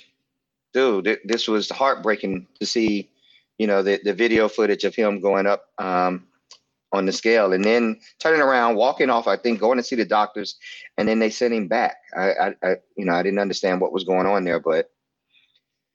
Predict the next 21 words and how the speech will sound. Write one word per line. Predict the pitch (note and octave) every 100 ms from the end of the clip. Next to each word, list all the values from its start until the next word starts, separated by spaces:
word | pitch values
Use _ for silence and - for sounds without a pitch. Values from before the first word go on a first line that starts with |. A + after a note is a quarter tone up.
| _ _ _ _ _ _
<sighs> | - - - -
my | G#2+
heart | C3 B2+ A2+
goes | A#2
out | A#2 A#2
to | A2+ G2
him, | F#2+
man. | G2 G2+ F#2+
I | G2
haven't | B2+ A#2+
talked | C3 B2
to | C3 A#2+
him, | A2+
uh, | G2+ G2+ G2
since, | F#2+ A#2+ A2 - -
but | F#2 F2+ -
I |
hope | G2+ G2+
he's | F#2
all | F2+
right. | F2+ E2+